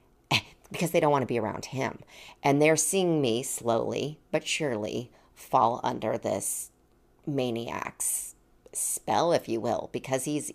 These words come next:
evil. He <laughs> is just an evil monster, and I'm just making excuses, and I'm letting what he does fly. I remember he didn't like a roommate of mine, and she would sit and watch the T V. Well, the T V belonged to me.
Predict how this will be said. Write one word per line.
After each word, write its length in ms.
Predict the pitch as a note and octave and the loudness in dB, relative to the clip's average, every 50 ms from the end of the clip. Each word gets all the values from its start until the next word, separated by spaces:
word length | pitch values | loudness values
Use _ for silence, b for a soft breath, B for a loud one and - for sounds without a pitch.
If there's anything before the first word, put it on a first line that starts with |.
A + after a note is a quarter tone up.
| _ _ | _ _
evil. 380 | - F3+ A#3 F#3+ B2+ F#2+ - - C3+ | -6 -6 -4 -4 -4 -6 -6 -6 -6
He 220 | C3+ B2+ A#2+ C3 | -6 -4 -4 -2
<laughs> 200 | - - C3+ - | -2 -2 0 2
is 260 | D#3+ C#3 C3+ - - - | 2 0 0 -2 -10 -12
just 280 | - - B2 - - - | -10 -8 -8 -6 -6 -6
an 120 | A#2+ A2+ - - | -6 -6 -6 -8
evil 340 | - G#2 - - A2+ B2+ - | -10 -10 -8 -8 -8 -6 -4
monster, 640 | D3 C#3+ B2+ D3+ F3+ - - - - A#2+ G#2+ G#2 - | -2 -2 -2 -2 -4 -6 -8 -6 -2 -2 -2 -2 -2
and 200 | - B2 A#2+ - - - | -4 -6 -6 -6 -8 -8
I'm 300 | A2+ A2 G#2+ B2+ B2+ B2 | -6 -6 -4 -4 -4 -6
just 240 | - - A#2+ - - - B B B B B B B B B B B B _ _ | -6 -10 -12 -12 -16 -20 B B B B B B B B B B B B _ _
making 320 | - A#2+ A2 - - B2 A#2+ | -4 -4 -4 -4 -4 -4 -4
excuses, 880 | D3 E3+ - - - - D#4 F#4 E4 - - D3 C3 A2+ A2+ G#2 - | -4 -4 -4 -6 -4 0 0 0 0 2 0 2 2 2 0 -2 -4
and 260 | - A#2+ A2+ A2 G#2+ - - - | -4 -4 -4 -4 -4 -6 -8 -8
I'm 640 | - G#2 G2 G#2 A2+ A#2+ A#2+ A#2+ A2+ A2+ A2+ A2 - _ _ _ _ - | -6 -4 -4 -2 -4 -4 -4 -4 -4 -4 -4 -6 -8 _ _ _ _ -6
letting 640 | A#2 B2 A#2 A#2+ A#2+ A#2+ B2+ B2 A#2+ A#2+ A#2+ A#2+ A#2 - - | -2 0 2 2 2 2 2 0 0 -2 -2 -4 -6 -8 -8
what 260 | - A#2 A2+ - - | -4 -4 -4 -4 -4
he 240 | - - - - A#2+ | -8 -16 -12 -10 -8
does 640 | A2 - C3+ C3+ A#2+ G#2+ A2+ A2+ A2+ - - - - _ _ - | -4 0 2 2 2 2 0 -2 -4 -4 -4 -4 -6 _ _ -20
fly. 600 | - - - - B2 A#2 A#2 A2 D#2+ - - - - | -20 -20 -10 -2 2 4 4 4 2 0 -4 -8 -4
I 120 | - A#2+ A#2+ | -2 -2 0
remember 680 | G#2+ A#2 A#2+ A#2 A2+ A2+ A#2+ A2+ A#2 A2 A2 G#2 F#2 - _ | 0 0 0 0 0 -2 -2 -2 -2 -2 -4 -4 -6 -10 _
he 220 | - - - - C3 | -20 -18 -12 -8 -4
didn't 260 | - B2 A2+ G#2+ - | -2 -2 -2 -2 -4
like 280 | G#2+ G#2+ G#2+ G#2+ - - | -4 -4 -4 -4 -4 -4
a 80 | A2 | -4
roommate 400 | A2+ - A#2 A#2 A#2 A2+ A2 - | -4 -2 -4 -2 -2 -2 -2 -2
of 160 | - A2 - | -4 -4 -6
mine, 280 | - A2+ A#2+ C3 C3 - | -8 -10 -10 -10 -10 -10
and 160 | - - A2 | -10 -10 -8
she 140 | - - A2+ | -8 -8 -6
would 160 | A2+ A2 - | -8 -8 -6
sit 220 | - - - - - | -6 -6 -6 -6 -6
and 80 | B2 | -6
watch 180 | G#2+ - - - | -6 -6 -8 -10
the 80 | - | -12
T 180 | - - - A2+ | -12 -10 -10 -8
V. 160 | G#2+ A2 A2 | -6 -6 -6
Well, 120 | G#2+ A2 G#2+ | -6 -6 -6
the 100 | B2+ - | -8 -10
T 220 | - - - C3+ | -12 -10 -10 -8
V 140 | - B2 A#2+ | -6 -6 -6
belonged 380 | - - A2+ A2+ G#2+ - A2 - | -6 -6 -4 -4 -6 -6 -8 -10
to 100 | - C#3+ | -6 -2
me. 260 | D3+ C#3 - - _ | -2 -2 -2 -4 _